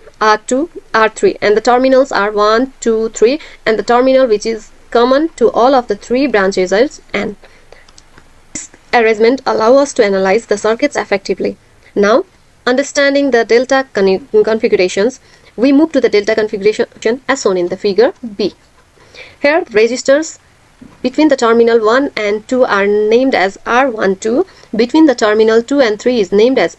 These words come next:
R two three, and between terminal one and three is named as three one. You can name it the way you want. This layout is commonly used in various industrial or electrical applications. Once we have get, get the general idea about the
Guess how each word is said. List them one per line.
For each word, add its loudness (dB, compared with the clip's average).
R 0
two -4
three, -2
and -2
between 2
terminal 2
one 0
and 0
three 0
is -2
named 2
as -2
three -2
one. -2
You -4
can 0
name 2
it -6
the -2
way 0
you -2
want. -6
This 0
layout 2
is -4
commonly 2
used 0
in 0
various 0
industrial -2
or -4
electrical 0
applications. -4
Once 0
we 0
have -2
get, -2
get 0
the -2
general 2
idea 0
about 0
the 0